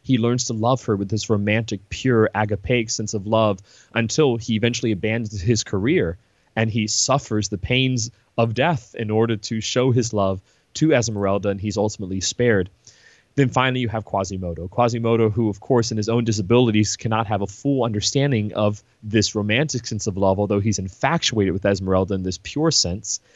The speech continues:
because Esmeralda shows him kindness when everyone else is mocking his disability. And so he wants to be romantic with her, does not possess the capacity appropriately, and over time he learns to be friendly with her in this platonic notion. He, he develops this deep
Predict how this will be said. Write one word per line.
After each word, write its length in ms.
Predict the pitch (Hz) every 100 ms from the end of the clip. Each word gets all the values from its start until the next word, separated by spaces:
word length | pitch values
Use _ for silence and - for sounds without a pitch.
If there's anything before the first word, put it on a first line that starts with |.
| - _ -
because 300 | 110 110 107
Esmeralda 480 | 123 113 110 113 104
shows 320 | - 117 113
him 140 | 101
kindness 560 | - - 139 131 92 -
when 80 | 107
everyone 240 | 104 107
else 200 | 104 104
is 120 | 95
mocking 420 | 95 95 110 110 95
his 160 | 95
disability. 680 | 104 - 92 107 101 87 87 _ _ - -
And 140 | 113
so 160 | 131 117
he 140 | 127
wants 260 | 117 127 -
to 120 | 113
be 140 | 110
romantic 580 | 104 101 117 180 - 135
with 200 | 104 95
her, 220 | 92 127 - _ -
does 160 | 104 113
not 160 | 113
possess 320 | - 101 117
the 120 | - 98
capacity 520 | - 135 147 - 98
appropriately, 720 | 95 165 165 135 101 101 98 - _ -
and 100 | 117
over 220 | 117 113
time 380 | 113 - 160 156
he 120 | 127
learns 480 | 104 104 107 113 107 - -
to 100 | 113
be 320 | 110 110 104 - _ _ _
friendly 520 | - - 156 185 135 98
with 180 | 92
her 100 | 98
in 80 | 92
this 140 | 98 -
platonic 640 | - 107 - 110 113 107
notion. 380 | 107 151 - 92
He, 240 | 104 101 -
he 140 | 113
develops 420 | 113 110 117 123
this 200 | 113 95 101
deep 340 | - 143 151